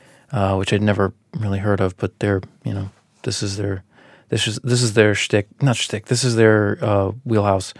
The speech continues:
And, uh, so, so they're worried about A I,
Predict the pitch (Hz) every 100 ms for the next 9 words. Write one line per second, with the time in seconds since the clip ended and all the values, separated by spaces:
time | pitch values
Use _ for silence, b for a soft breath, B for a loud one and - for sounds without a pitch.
0 | B B B B 127 101 95 95 - -
1 | 110 95 95 101 98 _ _ _ - 107
2 | 98 92 _ 110 98 101 98 101 98 95
3 | 95 95